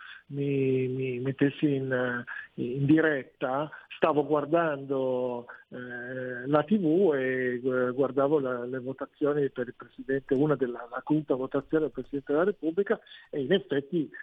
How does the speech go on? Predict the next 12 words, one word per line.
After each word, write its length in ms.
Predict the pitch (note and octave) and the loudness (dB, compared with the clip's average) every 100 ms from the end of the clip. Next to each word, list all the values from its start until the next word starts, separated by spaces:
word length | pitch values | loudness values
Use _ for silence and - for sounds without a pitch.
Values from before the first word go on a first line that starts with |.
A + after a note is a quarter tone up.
| - | -16
eh, 640 | B2 B2+ B2 A#2 A#2+ A#2+ A#2 | -10 -6 -6 -6 -4 -4 -2
gua-, 720 | B2+ B2 A#2+ A#2 A#2+ A#2+ B2 | 0 2 0 0 2 2 4
diciamo 440 | B2+ C3+ D#3 D3 | 4 4 4 4
che 120 | D3 | 4
la 120 | C#3 C#3 | 4 6
realtà 400 | D3 C3+ E3+ E3+ | 4 2 0 0
supera 380 | D3+ C3 B2 C3+ | -4 -6 -8 -10
sempre 280 | C3 - | -14 -12
la 100 | B2 - | -16 -14
fantasia, 560 | B2 - A2+ E3+ B2 - | -18 -18 -2 0 0 -4
insomma, 320 | - - - | -20 -20 -14
no? 120 | C3 | -10